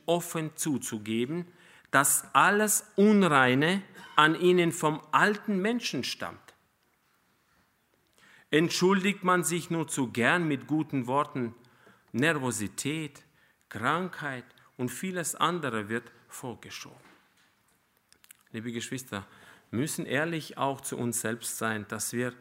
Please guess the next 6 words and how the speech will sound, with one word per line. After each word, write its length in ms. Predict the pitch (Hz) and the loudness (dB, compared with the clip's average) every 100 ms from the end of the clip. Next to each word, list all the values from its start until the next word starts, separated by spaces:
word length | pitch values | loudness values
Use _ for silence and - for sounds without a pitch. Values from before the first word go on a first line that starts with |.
| - - - _ 120 | -20 -20 -20 _ -8
den 120 | 127 | -4
alten 480 | - 135 139 127 110 | -2 -2 -4 -4 -2
Menschen 440 | 117 127 - 107 | -2 -4 -8 -10
erkennen 600 | - 98 - 120 113 82 76 _ _ _ _ _ _ _ _ _ _ _ _ - | -10 -12 -14 -12 -12 -12 -20 _ _ _ _ _ _ _ _ _ _ _ _ 2
und 240 | 151 165 | 2 4
auch 440 | 151 165 165 - | 4 4 2 -2